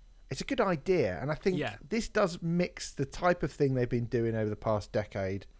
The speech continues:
Speaker 1: quite well with the classic sound of Bo-, Block Party. You know, there is, you said there's less electro stuff on there, but there's a song like Sex Magic, which is very post-punky, but does have a bit of that electro
Speaker 2: Yes.
Speaker 1: stuff to it, and
Speaker 2: Yeah.
Speaker 1: a sort of eighties pop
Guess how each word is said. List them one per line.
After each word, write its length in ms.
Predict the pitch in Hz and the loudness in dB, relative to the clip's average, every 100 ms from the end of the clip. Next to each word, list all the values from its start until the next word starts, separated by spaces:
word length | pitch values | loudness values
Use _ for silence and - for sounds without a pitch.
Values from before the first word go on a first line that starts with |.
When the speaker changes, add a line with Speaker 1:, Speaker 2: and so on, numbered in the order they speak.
| - - - - - - | -20 -20 -20 -20 -20 -4
Speaker 1:
quite 280 | - - - | 2 2 6
well 260 | 247 180 | 6 6
with 320 | 117 117 110 - | 4 0 -2 -6
the 160 | 117 104 | -6 -6
classic 560 | - - 110 - - | -6 -4 -4 -4 -8
sound 280 | - 113 110 | -4 -2 -2
of 120 | 107 | -2
Bo-, 200 | - - - | -2 0 0
Block 180 | 120 - | -2 0
Party. 260 | 101 - | -4 -2
You 60 | 135 | -4
know, 120 | 101 | -2
there 180 | 131 180 | 2 4
is, 160 | 160 | 2
you 60 | 139 | 0
said 160 | 156 131 | 0 0
there's 180 | 120 | 2
less 220 | 139 123 127 | 2 2 0
electro 360 | 123 - 120 | -4 -4 -6
stuff 280 | 113 120 - | -4 -6 -4
on 240 | 113 107 - - - | -4 -4 -8 -10 -2
there, 180 | 117 117 | 2 2
but 280 | 113 139 - - - - | 2 2 0 -12 -16 -4
there's 180 | 190 202 | -2 -2
a 60 | |
song 280 | 208 226 202 | 0 2 2
like 200 | 127 - | 0 -2
Sex 320 | - 139 - | -4 -4 -2
Magic, 360 | 123 113 113 - | -4 -2 -2 -4
which 160 | 104 | -6
is 100 | 120 | -6
very 180 | 120 135 | 0 0
post-punky, 680 | 117 113 110 - 113 107 110 | 0 -2 -2 -2 -4 -4 -6
but 220 | 107 104 - - - | -2 -4 -4 -6 0
does 220 | 127 - | 0 2
have 160 | 120 | -2
a 40 | 110 | -2
bit 120 | 107 | -2
of 40 | 104 | -2
that 120 | 95 | -4
electro 380 | 107 - - 110 | -4 -6 -4 -2
Speaker 2:
Yes. 260 | 113 101 - | -2 -4 -6
Speaker 1:
stuff 220 | 104 - | -8 -6
to 100 | - | -4
it, 60 | 98 | -2
and 80 | 98 | -4
Speaker 2:
Yeah. 60 | |
Speaker 1:
a 40 | 113 | -4
sort 160 | 135 | -4
of 80 | 104 | -2
eighties 340 | 123 123 104 110 | -2 -2 -4 -6
pop 340 | - 117 - | -4 -4 -6